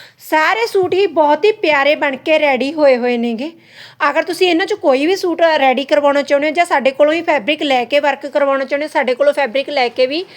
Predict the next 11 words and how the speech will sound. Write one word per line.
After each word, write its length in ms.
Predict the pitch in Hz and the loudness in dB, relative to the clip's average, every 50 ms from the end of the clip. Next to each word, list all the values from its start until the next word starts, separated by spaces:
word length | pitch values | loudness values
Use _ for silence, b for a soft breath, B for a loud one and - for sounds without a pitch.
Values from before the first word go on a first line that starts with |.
| B B B B B B 254 | B B B B B B -2
ਵਰਕ 280 | 294 302 311 - - | -2 -2 -2 -4 -6
ਕਰਵਾ 400 | 320 - - 320 311 320 302 311 | -6 -2 0 2 2 2 2 0
ਸਕਦੇ 320 | 302 - 339 320 311 294 359 | 0 2 2 2 2 0 -2
ਹੋ। 60 | 370 - B B B B B B | -8 -12 B B B B B B
ਇੱਕ 240 | - 330 - - - | -6 -6 -4 -2 0
ਆਪਣੇ 260 | 359 349 - 359 349 | 0 0 0 -4 -4
ਕੋਲੇ 220 | 330 - 339 339 339 | 0 0 2 2 2
ਇਹ 240 | - 320 320 311 | 2 2 2 2
ਵਾਲਾ 240 | 311 339 339 330 339 | 4 4 4 4 4
ਜਿਹੜਾ 280 | 302 294 285 320 339 349 | 2 2 2 4 4 4
ਹੈਗਾ 220 | 320 320 330 330 | 4 4 2 2